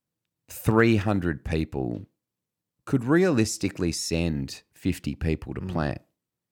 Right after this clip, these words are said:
Speaker 2: Well, can I nuance? Apparently the number is seventy.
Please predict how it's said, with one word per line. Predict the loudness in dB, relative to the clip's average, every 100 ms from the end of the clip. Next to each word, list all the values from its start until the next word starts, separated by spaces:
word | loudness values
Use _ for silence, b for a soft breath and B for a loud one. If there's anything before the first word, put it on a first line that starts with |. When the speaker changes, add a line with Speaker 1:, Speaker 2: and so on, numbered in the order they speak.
| _ _ _ _ 0
Speaker 2:
Well, | 0
can | 4 4
I | 6
nuance? | 6 4 2
Apparently | 0 2 2
the | 2
number | 2 0
is | -2
seventy. | -2 -4 -4 -10 -14